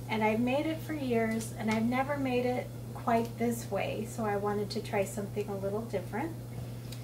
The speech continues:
And so I have my onions here, and then I am gonna go ahead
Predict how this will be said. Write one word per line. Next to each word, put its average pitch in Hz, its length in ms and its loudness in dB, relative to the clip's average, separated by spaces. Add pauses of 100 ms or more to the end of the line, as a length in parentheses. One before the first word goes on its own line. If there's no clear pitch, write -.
(160)
And 220 220 2
so 214 640 4 (360)
I 277 360 0 (120)
have 214 540 6 (1120)
my 220 240 -4
onions 302 460 0
here, 311 540 -2
and 220 120 -2
then 208 140 -2
I 262 260 -2
am 311 120 -4
gonna 277 220 -2
go 254 220 2
ahead 240 680 0